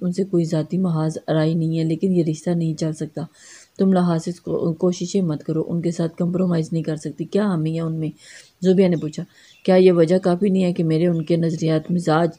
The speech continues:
आसमा-, ज़मीन और आसमान का फ़र्क है? हम कभी एक नहीं सा-, एक साथ चल नहीं सकते। ये इख्तिलाफात और नज़रियात तुम्हारे नज़दीक ना हल होने वाले हो सकते हैं।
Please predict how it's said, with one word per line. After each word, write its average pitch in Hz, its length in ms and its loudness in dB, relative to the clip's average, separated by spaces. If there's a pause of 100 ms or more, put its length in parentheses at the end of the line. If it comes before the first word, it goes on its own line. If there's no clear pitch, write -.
आसमा-, 165 340 -2
ज़मीन 170 260 -2
और 170 60 0
आसमान 156 300 -4
का 170 100 -2
फ़र्क 156 320 -6
है? 160 80 -6 (420)
हम 185 140 0
कभी 180 260 6
एक 175 180 2
नहीं 165 180 0
सा-, 160 240 -6
एक 175 200 0
साथ 180 180 -2
चल 156 240 0
नहीं 160 160 0
सकते। 156 380 -6 (480)
ये 185 120 4
इख्तिलाफात 170 640 0
और 165 80 0
नज़रियात 165 460 -2
तुम्हारे 170 360 0
नज़दीक 170 400 0
ना 170 200 -2
हल 160 140 0
होने 165 260 0
वाले 170 180 0
हो 165 160 -2
सकते 151 300 -8
हैं। 151 200 -2